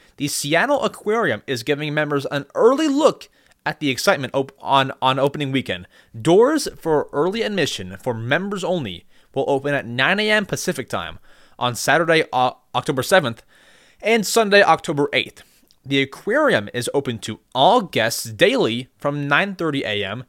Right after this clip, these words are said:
to six P M Pacific time. You can buy tickets online at seattle aquarium dot org. The fun doesn't end there. The aquarium's partnership with, with Nintendo of America runs through December thirty-first.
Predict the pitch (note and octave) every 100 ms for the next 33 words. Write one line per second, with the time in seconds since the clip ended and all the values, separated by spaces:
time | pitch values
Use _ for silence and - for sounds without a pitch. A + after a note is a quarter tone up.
0 | _ - - E3+ - - E3 - - C#3
1 | C3 C#3 _ _ - - - C3+ - F2+
2 | E2 _ _ _ _ _ _ _ C#3 B2+
3 | A2+ - F#3 - F3+ D3+ - C#3+ C3+ G#2
4 | F#2+ G2 _ _ A#2+ G2+ - A2+ B2 E3+
5 | F#3+ - B2+ A#2+ A2+ G#2 G2 - B2 F#2
6 | - _ _ _ - - - C3+ E3 D#3
7 | E3 F3 E3+ F#3 G#3 G#3+ C3 A2 _ _
8 | _ A2+ G#2+ - G#3+ B3 A#2+ - - A#3+
9 | E3+ - G2+ - D#3 D#3+ - D#3 - -
10 | C3 C#3+ G3+ G#3 C#3+ F#3+ B3+ A2+ - _
11 | - - _ _ _ _ _ B3+ D4 D4+
12 | C#4 - C4+ C4+ C4 - - B3+ A#3+ A#3
13 | A3+ A#3 G#3+ G3 F#3 A#3+ B3 A#3+ -